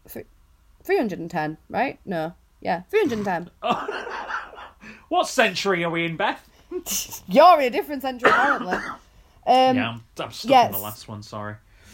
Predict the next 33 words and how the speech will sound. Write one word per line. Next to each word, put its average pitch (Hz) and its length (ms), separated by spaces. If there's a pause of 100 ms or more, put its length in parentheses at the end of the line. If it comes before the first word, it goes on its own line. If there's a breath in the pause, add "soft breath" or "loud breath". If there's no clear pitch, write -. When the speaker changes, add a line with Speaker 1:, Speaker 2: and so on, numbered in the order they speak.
Speaker 1:
So 285 400
it's, 277 260
it's 262 340 (160)
twenty, 320 280
two, 330 280
two 330 140
thousand 285 180
three 254 60
hundred 240 200
thirty. 190 300 (400 soft breath)
And 311 420 (140)
for - 80
some 453 240
reason, 277 600
which 196 160
I 220 180
can't, 214 460 (280)
so 277 240
th-, 226 140 (100)
they're 294 220
calling 339 460
their 269 140
main 277 460
place 240 480
where 202 120
you 190 160
are, 196 240
I 190 40
suppose, 180 240
where 165 120
you 170 60
land 208 280
on, 202 300